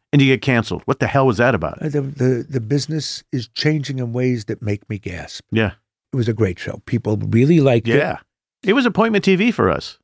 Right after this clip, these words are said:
Speaker 2: Only picks up shows that were produced by C B S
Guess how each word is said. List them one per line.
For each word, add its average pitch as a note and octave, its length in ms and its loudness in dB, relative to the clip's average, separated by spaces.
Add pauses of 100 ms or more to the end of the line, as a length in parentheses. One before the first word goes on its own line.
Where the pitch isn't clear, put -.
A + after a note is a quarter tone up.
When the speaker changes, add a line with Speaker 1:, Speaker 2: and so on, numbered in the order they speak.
(460)
Speaker 2:
Only E3 260 2
picks - 360 -6
up A#2 180 -4
shows - 840 -4 (580)
that A#2+ 160 -4
were - 100 -4
produced C3+ 760 -4 (500)
by G#2+ 300 -4
C D#3 300 -2
B C#3+ 200 0
S - 320 -6